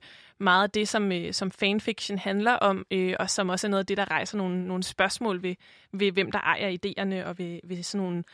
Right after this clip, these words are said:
rettigheder til, til bøger. Men så skal vi også prøve at, at snakke lidt om, hvorfor det er, at fanfiction især bliver dyrket af piger og kvinder, hvad det er for, for et fællesskab,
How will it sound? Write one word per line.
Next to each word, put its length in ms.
rettigheder 520
til, 380
til 120
bøger. 300
Men 120
så 100
skal 140
vi 40
også 180
prøve 180
at, 60
at 180
snakke 240
lidt 100
om, 140
hvorfor 240
det 100
er, 100
at 80
fanfiction 520
især 260
bliver 140
dyrket 360
af 100
piger 360
og 80
kvinder, 260
hvad 140
det 100
er 80
for, 400
for 100
et 80
fællesskab, 600